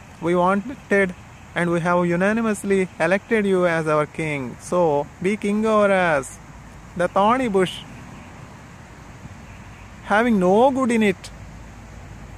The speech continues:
willfully, joyfully agreed. "Of course, now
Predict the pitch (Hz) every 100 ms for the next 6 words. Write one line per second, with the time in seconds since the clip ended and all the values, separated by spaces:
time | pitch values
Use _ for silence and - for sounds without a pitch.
0 | - - - - - - - - - 220
1 | 277 269 262 214 190 208 247 240 214 170
2 | 190 - - - - - - - - -
3 | - - - - - - - - - -
4 | - - - - - - - - - 208
5 | 247 294 202 - - - - - - -
6 | - - - - - - - - - -
7 | - - - 147 - 320 269 - - -
8 | - - - - - 185